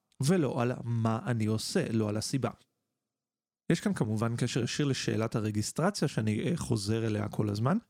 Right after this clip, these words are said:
במיוחד, אה, זה רלוונטי, אני חושב, לא רק, אבל גם לזמרי רוק ומטל שמחפשים איזשהו סאונד מחוספס, ובעצם הם מחפשים סאונד כזה או אחר,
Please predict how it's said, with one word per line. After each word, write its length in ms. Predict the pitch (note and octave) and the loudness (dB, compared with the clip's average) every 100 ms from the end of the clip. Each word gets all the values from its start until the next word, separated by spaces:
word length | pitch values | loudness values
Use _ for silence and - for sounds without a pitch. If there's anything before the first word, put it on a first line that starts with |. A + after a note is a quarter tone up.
| _ _ - | _ _ 0
במיוחד, 520 | B2+ B2+ - F#3 F3+ | 0 2 0 0 2
אה, 360 | D3 A2+ A2 A2 - | 2 2 0 -2 -6
זה 140 | - A#2 | -2 0
רלוונטי, 360 | A2+ A#2 C3+ | 2 0 0
אני 120 | C3 | 0
חושב, 380 | A2+ A#2 C3+ B2+ C3+ | -2 0 0 0 -2
לא 140 | A#3+ A#3 | 0 2
רק, 280 | G#3 G#3+ D3+ | 2 0 0
אבל 200 | C3+ C3 - | 0 -2 -4
גם 180 | C3+ D#3 | -2 2
לזמרי 320 | D#3+ C3 A#2+ | 2 2 2
רוק 200 | C3+ C#3 - | 0 0 0
ומטל 260 | A#2 C#3 | 0 0
שמחפשים 640 | C#3+ B2 A2 G2 - C#3+ C3+ | 0 0 -2 -4 -4 0 0
איזשהו 320 | A2+ A2 A2+ | 0 0 0
סאונד 380 | - - B2+ C3+ | 0 0 0 0
מחוספס, 800 | C3 - - - E3+ F#3+ - - _ _ _ - | 0 -2 -2 0 0 0 -2 -14 _ _ _ 0
ובעצם 420 | A2+ A2 A2+ B2 | 2 2 0 0
הם 100 | B2 | 2
מחפשים 560 | A#2 - - - B2+ A#2 - - | 2 0 -2 -2 -2 -2 -6 -12
סאונד 720 | - - E3+ F3+ C#3 A2 A#2 E3+ - _ _ _ _ | -6 0 2 2 2 2 2 0 -2 _ _ _ _
כזה 340 | - A#2+ G#2 G#2+ | 0 0 2 2
או 140 | G2+ | 0
אחר, 380 | G2 A#2 G#2 | 0 0 0